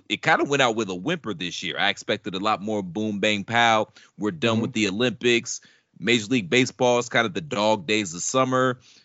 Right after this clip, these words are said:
Speaker 1: Typically, it's not a whole lot going on in this particular time when it comes to the sports world, but I, I feel like we've got some interesting topics to chop it up about.
Speaker 2: Well, it's a, it's an interesting year, Chris. It's a very different year in that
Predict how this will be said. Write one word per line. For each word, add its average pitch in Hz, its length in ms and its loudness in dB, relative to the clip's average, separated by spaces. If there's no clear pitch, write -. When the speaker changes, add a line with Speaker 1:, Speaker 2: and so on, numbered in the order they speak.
Speaker 1:
Typically, 240 340 2
it's 220 120 4
not 226 160 4
a 214 60 4
whole 208 200 8
lot 196 220 4
going 185 240 2
on 202 240 4
in 131 140 2
this 139 140 -2
particular 139 440 -2
time 143 400 0
when 110 100 -2
it 101 60 -8
comes 113 180 -2
to 117 80 -4
the 101 80 -4
sports 240 420 -4
world, 87 240 -2
but - 120 -2
I, 156 180 0
I 226 40 -2
feel 233 180 0
like 220 140 -2
we've 220 140 -2
got 214 200 2
some 175 100 -8
interesting 165 480 -2
topics 147 580 0
to 92 280 0
chop 110 240 0
it 113 80 -2
up 117 140 -2
about. 76 320 -4
Speaker 2:
Well, 233 140 6
it's 131 140 -2
a, 135 40 -4
it's 156 140 -2
an 143 80 0
interesting 127 380 -2
year, 135 200 4
Chris. 117 340 -4
It's 117 280 -6
a 113 40 -6
very 127 440 0
different 120 540 2
year 110 360 0
in 110 160 2
that 113 320 -2